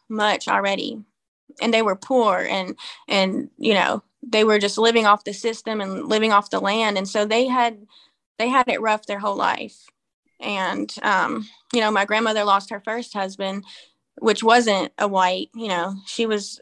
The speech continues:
she had some kids before. So there was a lot, a lot, a lot of trauma. So after my grandmother died, that was, she was the matriarch. That was it. That was the last straw.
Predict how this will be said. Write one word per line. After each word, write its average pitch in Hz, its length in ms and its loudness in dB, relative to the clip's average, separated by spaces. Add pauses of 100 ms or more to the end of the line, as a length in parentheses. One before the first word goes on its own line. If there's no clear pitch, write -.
(200)
she - 180 -2
had 220 260 2
some 208 180 -10
kids 208 280 -8
before. 202 460 -2 (340)
So - 120 -4
there 285 60 2
was 320 100 0
a 320 40 4
lot, 233 360 2
a 226 80 -6
lot, 196 180 -4
a 196 60 -6
lot 185 160 -4
of 196 100 -14
trauma. 220 580 -2 (220)
So 233 160 -4
after 247 240 0
my 214 140 -2
grandmother 208 400 -6
died, 190 260 -2
that 196 120 0
was, 208 220 -10
she 240 100 -10
was 226 120 -8
the 190 80 -6
matriarch. 196 520 -2
That 208 140 4
was 196 220 -8 (100)
it. 202 220 -2
That 190 140 -2
was 208 120 -10
the 196 120 -6
last 196 280 0
straw. 196 380 2